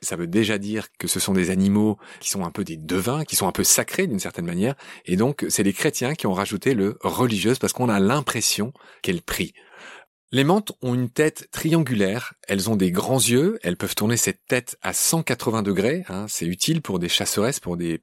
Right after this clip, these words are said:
prédatrices. Elles ont des yeux très espacés les uns des autres, des yeux composés, typiques des insectes. Chacune des facettes s'appelle une omatidie. Et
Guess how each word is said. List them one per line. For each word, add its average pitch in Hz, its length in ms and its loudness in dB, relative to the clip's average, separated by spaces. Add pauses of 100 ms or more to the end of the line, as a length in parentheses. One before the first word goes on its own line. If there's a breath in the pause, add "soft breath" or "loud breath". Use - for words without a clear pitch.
(140)
prédatrices. 101 720 0 (400 loud breath)
Elles 87 160 -2
ont 98 60 2
des 98 200 0
yeux 107 100 0 (140)
très 117 240 -2
espacés 104 460 -2
les 87 240 -4
uns 92 80 0
des 117 140 4
autres, 175 100 4
des 104 240 2
yeux 196 100 4
composés, 127 560 2
typiques 120 340 -10
des 104 140 0
insectes. - 400 -2 (300 loud breath)
Chacune - 420 2
des 127 120 2
facettes 123 360 0
s'appelle 101 500 -2 (100)
une 92 240 -2 (160)
omatidie. 135 680 0 (800 loud breath)
Et 165 300 6